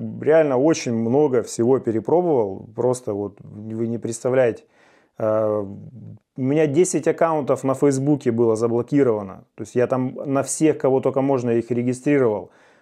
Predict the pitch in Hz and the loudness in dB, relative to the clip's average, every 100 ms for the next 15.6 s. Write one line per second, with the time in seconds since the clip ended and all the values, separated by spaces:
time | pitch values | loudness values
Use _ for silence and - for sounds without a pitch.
0 | _ 120 147 147 139 135 131 135 165 151 | _ 0 4 4 2 0 -2 2 2 0
1 | 123 110 117 127 120 113 107 101 165 170 | -4 -4 -2 2 2 2 -4 -2 2 4
2 | 156 180 151 135 135 131 151 156 135 127 | 4 4 4 2 2 0 2 2 2 0
3 | 120 147 - 123 120 117 113 113 117 - | 0 -2 0 -2 0 0 -2 -4 -6 -2
4 | 135 151 160 147 - _ _ _ - 117 | 0 0 -2 -6 -14 _ _ _ -16 -8
5 | 113 110 107 104 101 - 160 160 143 143 | -6 -4 -2 -4 -6 2 4 4 4 2
6 | 131 139 143 127 117 113 - 101 92 - | 0 0 0 0 -4 -6 -10 -8 -8 -10
7 | _ - 120 127 175 170 151 151 160 165 | _ -2 0 2 2 2 0 0 4 2
8 | 147 143 139 151 143 123 117 117 - _ | 2 0 4 2 2 0 -2 -2 -6 _
9 | 143 139 135 - 143 151 - 135 127 123 | 2 2 2 -2 2 2 2 2 2 2
10 | 120 135 127 131 139 131 127 113 107 135 | -2 -2 0 2 2 0 0 -4 0 2
11 | 131 127 135 - 131 123 135 123 117 107 | 2 2 2 0 -2 0 0 0 0 0
12 | 104 - 120 107 104 - 113 113 98 - | -2 -6 -6 -4 -6 -2 0 0 -2 -12
13 | _ _ _ _ _ - 139 135 139 214 | _ _ _ _ _ -2 2 4 4 4
14 | 180 160 190 180 160 196 185 147 120 143 | 4 2 2 0 0 2 2 0 0 0
15 | 160 170 123 107 107 | 2 2 2 0 -4